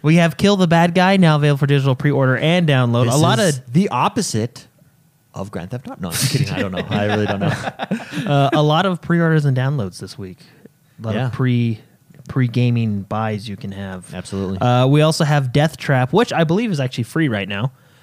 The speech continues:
Speaker 1: Uh, it's World of Van Helsing Death Trap. So if you've ever played the, uh, Van Helsing games, uh, you know, the top-down Diablo-esque games, just set in the world of Van Helsing.
Speaker 2: Sure.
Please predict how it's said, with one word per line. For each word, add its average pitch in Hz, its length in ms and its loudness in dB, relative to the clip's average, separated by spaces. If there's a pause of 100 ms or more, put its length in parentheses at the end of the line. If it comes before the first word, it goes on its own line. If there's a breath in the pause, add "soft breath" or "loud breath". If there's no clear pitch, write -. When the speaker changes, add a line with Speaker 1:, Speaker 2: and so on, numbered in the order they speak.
(200 soft breath)
Speaker 1:
Uh, 113 580 0
it's 123 260 0
World 156 240 4
of 143 80 0
Van 147 160 2
Helsing 143 400 0
Death 139 220 2
Trap. 165 320 -2
So 143 180 2
if 131 140 0
you've 139 220 2
ever 143 240 -2
played 135 440 -4
the, 123 340 0
uh, 117 160 0
Van 120 160 -2
Helsing 123 320 -4
games, 147 420 -2
uh, 104 260 -4 (520)
you 123 100 -2
know, 107 120 -2
the 101 180 -6
top-down 113 480 -2
Diablo-esque 113 1000 -2 (100)
games, 120 400 -2
just - 320 -8
set 117 100 -4
in - 60 -8
the 113 60 -6
world 104 220 -6
of 98 60 -10
Van 104 120 -6
Helsing. 110 320 -4
Speaker 2:
Sure. 117 260 -4